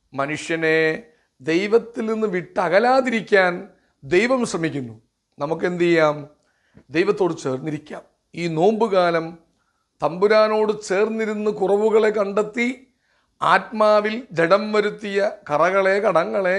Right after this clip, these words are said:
ഇളച്ചും കഴുകിയും, ദൈവത്തോട് കൂടുതൽ, കൂടുതൽ ചേർന്നിരിക്കാൻ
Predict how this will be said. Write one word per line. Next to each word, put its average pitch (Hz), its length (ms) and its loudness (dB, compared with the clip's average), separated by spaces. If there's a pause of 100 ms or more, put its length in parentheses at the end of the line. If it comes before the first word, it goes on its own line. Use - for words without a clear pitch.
ഇളച്ചും 175 680 -2
കഴുകിയും, 185 680 0 (520)
ദൈവത്തോട് 170 500 -2
കൂടുതൽ, 175 380 -2 (200)
കൂടുതൽ 202 360 2 (160)
ചേർന്നിരിക്കാൻ 208 840 2